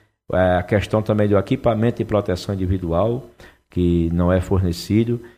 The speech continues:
e a gente realmente tem acompanhado isso, né, diariamente, pra dar uma resposta concreta a todos os companheiros e companheiras.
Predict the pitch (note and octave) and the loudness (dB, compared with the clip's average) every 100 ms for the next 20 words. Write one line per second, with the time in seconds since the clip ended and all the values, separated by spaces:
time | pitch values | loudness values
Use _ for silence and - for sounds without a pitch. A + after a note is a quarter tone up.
0 | _ _ G2+ G#2+ G#2 A2+ A#2+ A2+ A2+ A2 | _ _ -2 0 0 -4 -4 -4 -4 -6
1 | B2 C3+ - A2+ - A2 G#2+ G2+ E2 G2+ | -8 -8 -6 -4 -2 0 0 0 2 2
2 | B2 - - G2 F#2 G#2 A2 - - F2 | 2 -2 -6 -4 -4 -4 -6 -12 -10 0
3 | G#2 G#2 A#2 F#2 F2+ A2 A#2+ - A#2+ A2+ | 2 4 4 2 2 0 -2 -8 -16 -16
4 | _ _ _ - F#2+ G#2 G#2 G#2 G#2 F2+ | _ _ _ -2 0 2 0 -4 -6 -2
5 | G2 G2+ G#2 G#2 - F#2 F#2 G#2 G#2 G2+ | 2 2 2 0 -2 -2 -2 -2 -2 0
6 | F2 F#2 G2 F2+ F#2+ F#2+ G2 - G#2+ F2+ | 0 0 -2 -4 -6 -4 -8 -6 -4 0
7 | F#2 F#2+ G2+ G#2 G#2+ A2+ F2+ - - | 0 -2 -4 -4 -4 -4 -6 -12 -18